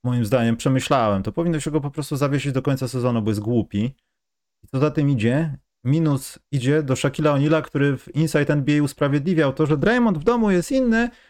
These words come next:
ale tutaj ja też byłem brutalem na boisku i potrafiłem łokciem przywalić komuś, e, w spojenie tutaj kości, że jest ucho, szczęka i jest K O od razu.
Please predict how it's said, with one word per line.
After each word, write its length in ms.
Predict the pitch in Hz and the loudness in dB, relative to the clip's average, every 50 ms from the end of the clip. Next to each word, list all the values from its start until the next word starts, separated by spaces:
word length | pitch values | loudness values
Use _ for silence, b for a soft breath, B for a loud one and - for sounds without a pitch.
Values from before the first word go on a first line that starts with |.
| B B | B B
ale 220 | - 180 196 190 | 0 0 0 2
tutaj 300 | - 233 240 - 220 208 | 0 0 0 2 2 2
ja 80 | 208 202 | 2 2
też 220 | 214 262 247 220 | 2 0 0 2
byłem 220 | 220 214 208 196 175 | 2 2 2 2 2
brutalem 400 | 180 185 - 233 226 220 208 196 | 0 2 2 2 2 2 2 2
na 120 | 196 185 | 2 2
boisku 420 | 165 185 190 240 240 - - 247 | 2 2 0 0 -2 -2 0 -2
i 40 | 220 | 0
potrafiłem 520 | - - 175 190 185 - - 208 196 190 175 | 0 -2 0 0 0 0 0 0 2 2 2
łokciem 380 | 175 208 202 - - 196 180 | 2 0 0 0 0 0 0
przywalić 460 | - - 180 165 185 185 190 180 - | 0 -2 0 2 2 2 2 0 -2
komuś, 460 | - 190 185 185 185 180 160 - - 170 | -2 -2 0 2 2 0 -2 -2 0 0
e, 280 | 165 165 160 165 165 | 2 2 2 2 0
w 60 | 151 | -2
spojenie 760 | - - - - 170 180 180 180 175 175 170 165 160 160 156 151 | -4 -6 -2 0 2 2 2 2 2 2 2 2 2 0 0 0
tutaj 640 | - 165 151 - 151 143 143 139 139 139 139 135 135 - | -2 -4 0 0 0 2 2 2 2 2 0 0 -2 0
kości, 460 | - 151 151 139 - - - 143 131 | 0 0 0 -2 -4 -4 -2 -2 -2
że 160 | - 131 131 | 0 0 0
jest 200 | 127 127 - - | 0 0 0 0
ucho, 600 | 160 160 151 - 147 139 139 131 127 123 113 113 110 | 0 0 2 2 2 2 2 2 2 2 0 0 -2
szczęka 680 | - - - 151 143 139 131 - 135 123 117 113 110 | -2 -2 0 0 0 0 0 0 0 2 2 0 0
i 300 | 107 110 110 104 101 101 101 | 0 -2 -2 -4 -6 -6 -8
jest 220 | 110 110 113 - - | -8 -8 -8 -10 -4
K 200 | - 120 110 104 | -2 0 2 2
O 120 | 98 90 | 2 0
od 80 | 85 92 | 0 -2
razu. 320 | 87 76 85 - 87 | -2 -4 -4 -6 -10